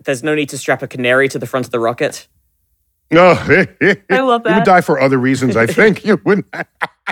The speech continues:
Speaker 2: Uh, it has to die for the reason you had in mind, not if, so I'm just thinking, uh, in the app, in the empty space, of course, Kate, that's right. There's no,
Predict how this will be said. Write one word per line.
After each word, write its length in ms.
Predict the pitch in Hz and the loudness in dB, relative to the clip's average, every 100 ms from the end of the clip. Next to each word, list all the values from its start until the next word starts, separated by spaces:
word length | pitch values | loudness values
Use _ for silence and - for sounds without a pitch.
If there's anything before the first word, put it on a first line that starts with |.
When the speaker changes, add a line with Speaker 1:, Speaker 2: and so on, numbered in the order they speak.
| - _ 185 - _ - _ _ _ _ _ _ _ - | -14 _ -18 -18 _ -20 _ _ _ _ _ _ _ 0
Speaker 2:
Uh, 220 | 123 127 | 2 2
it 60 | 131 | 2
has 140 | 190 | -2
to 80 | 190 | 0
die 140 | 156 147 | 0 0
for 100 | 147 | 0
the 100 | 127 | 0
reason 380 | 135 175 143 | -2 0 0
you 140 | 135 120 | 2 2
had 200 | 113 107 | 0 0
in 100 | 107 | 0
mind, 440 | 101 95 85 76 - _ _ | 0 -2 -6 -14 -18 _ _
not 260 | - 104 107 | -6 -2 -2
if, 80 | 107 - _ | -2 -8 _
so 480 | - 185 170 156 - | -2 4 4 4 2
I'm 140 | 175 | -2
just 180 | 202 - | -2 -6
thinking, 400 | 190 180 135 120 _ _ _ _ | -6 -4 -6 -6 _ _ _ _
uh, 120 | 123 - | -10 -4
in 200 | 139 135 | -2 0
the 180 | 127 - _ - | -2 -6 _ -4
app, 280 | 139 - 127 | -4 -4 -2
in 140 | 127 | -2
the 100 | 120 147 | -2 -2
empty 260 | 190 - | -2 -2
space, 480 | 110 - 233 113 - | -4 0 0 0 -4
of 120 | 113 | -8
course, 320 | - 208 - - | -4 -4 -4 -10
Kate, 220 | - 98 98 _ | -4 -2 -2 _
that's 180 | 107 - | -4 0
right. 220 | 185 98 - _ _ | 0 0 -4 _ _
There's 280 | 104 120 113 | 0 0 2
no, 320 | 139 131 | 2 4